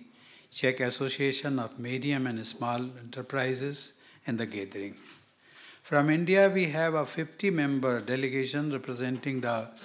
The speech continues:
Federation of Indian Chambers of Commerce and Industry, the Confederation of Indian Industry, the P H D Chamber of Commerce and Industry, and the Trade Promotion Council of India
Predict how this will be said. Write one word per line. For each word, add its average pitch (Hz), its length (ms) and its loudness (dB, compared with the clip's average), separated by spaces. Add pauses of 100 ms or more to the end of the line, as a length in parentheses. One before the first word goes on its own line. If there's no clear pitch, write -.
(280)
Federation 135 880 2 (260)
of 113 220 -6
Indian 120 340 0
Chambers 127 540 -2
of 139 120 -6
Commerce 147 600 -2 (460)
and 127 200 -2
Industry, 131 640 -2 (580)
the 113 100 -2
Confederation 135 880 0
of 135 200 -4
Indian 135 340 -2
Industry, 147 680 -4 (460)
the 117 100 -4
P 139 320 0
H 139 220 0
D 160 180 0
Chamber 135 400 0
of 127 160 -4
Commerce 139 800 -2 (180)
and 120 200 -4
Industry, 135 640 -2 (400)
and 117 160 -4
the 117 100 -4
Trade 165 420 -4
Promotion 135 560 -4
Council 120 420 -4
of - 160 -10
India 131 400 -4